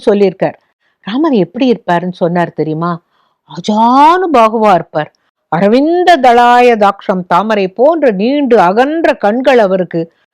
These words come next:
பெரிய ப-, பரந்த திருமார்பு இருக்கும். அப்பேற்பட்ட அழகன்லாம் அவர் சொல்லியிருக்கார். அதனால அந்த அழகன் வந்தான்னா, இங்க ஒரே செடி கிளையெல்லாம் இப்படி தொங்கின்னு இருக்கே, ஒருவேளை ராமருடைய தோல்ல கீறுமோ,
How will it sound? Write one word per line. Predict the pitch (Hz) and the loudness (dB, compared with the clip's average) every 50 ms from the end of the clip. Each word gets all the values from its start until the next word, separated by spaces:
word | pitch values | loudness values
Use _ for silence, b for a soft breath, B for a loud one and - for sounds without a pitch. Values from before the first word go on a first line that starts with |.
| _ _ | _ _
பெரிய | - 131 151 180 196 214 240 254 269 285 302 311 | -10 -6 -4 -2 0 0 0 0 0 2 2 0
ப-, | 277 - - 202 185 185 170 135 - | 0 0 -2 -2 -2 -2 -2 -4 -4
பரந்த | 180 170 180 208 233 262 285 311 330 339 311 - | -2 0 0 0 -2 -2 -4 -2 -2 -2 -2 0
திருமார்பு | - 247 254 285 302 302 294 277 254 226 202 190 190 | 0 0 0 2 2 2 2 2 2 2 0 0 0
இருக்கும். | 180 170 - - 185 156 147 _ _ _ _ _ _ _ _ | 0 0 0 -2 -2 -2 -4 _ _ _ _ _ _ _ _
அப்பேற்பட்ட | - - - _ - 220 220 233 233 - - 196 170 - - 147 | -20 -20 -20 _ -8 -6 -4 -4 -4 -4 -6 -8 -6 -4 -4 -4
அழகன்லாம் | 127 131 156 190 220 220 240 214 202 208 220 240 277 311 311 | -4 -2 -2 -2 -2 0 -2 -4 -2 0 2 2 4 4 2
அவர் | 269 226 190 - - 208 | 2 0 -2 -2 -2 0
சொல்லியிருக்கார். | 214 233 277 294 254 - - 196 165 156 175 196 214 214 185 - _ _ _ _ _ _ _ _ _ _ _ _ _ _ _ | 2 2 2 0 0 0 -2 0 0 2 4 4 4 2 0 -2 _ _ _ _ _ _ _ _ _ _ _ _ _ _ _
அதனால | - 170 185 180 160 156 170 208 269 294 | -4 -2 -2 -2 -2 -2 0 0 0 0
அந்த | 240 180 151 135 | 0 -2 -4 -6
அழகன் | 139 165 208 294 359 392 403 359 294 247 | -4 -2 0 0 0 0 0 -2 -2 -2
வந்தான்னா, | 214 202 220 233 247 226 190 170 151 143 135 151 196 269 285 - _ _ _ _ _ _ _ | -2 -2 0 0 0 0 -2 -2 -6 -10 -8 -6 -6 -6 -6 -8 _ _ _ _ _ _ _
இங்க | - 302 311 311 330 330 320 302 302 294 294 277 277 | -4 -2 0 2 2 4 4 4 4 4 4 4 4
ஒரே | 277 285 311 311 | 4 4 2 0
செடி | - - 285 277 285 277 294 294 285 254 - 269 | 0 0 2 2 2 2 0 -2 -4 -4 0 0
கிளையெல்லாம் | 254 254 269 269 269 254 254 262 262 226 | 0 2 2 0 0 -2 -2 -2 -4 -4
இப்படி | - 226 214 | -6 -8 -4
தொங்கின்னு | - 240 226 233 240 254 262 269 277 254 214 | 0 0 0 0 0 -2 0 0 0 0 -2
இருக்கே, | 196 185 - 170 165 - _ _ _ _ _ _ - | -2 -2 -2 -4 -4 -4 _ _ _ _ _ _ -4
ஒருவேளை | 254 277 285 269 294 294 302 285 | -2 0 2 2 2 2 2 2
ராமருடைய | 247 214 208 226 247 269 269 247 220 202 190 170 - _ | 2 2 0 0 0 0 0 0 0 0 0 -2 -4 _
தோல்ல | - 262 277 302 320 302 269 240 202 - - - | 0 2 2 2 2 0 -2 -2 -4 -4 -4 -2
கீறுமோ, | 269 294 320 311 277 247 240 190 | 2 2 4 4 2 2 0 0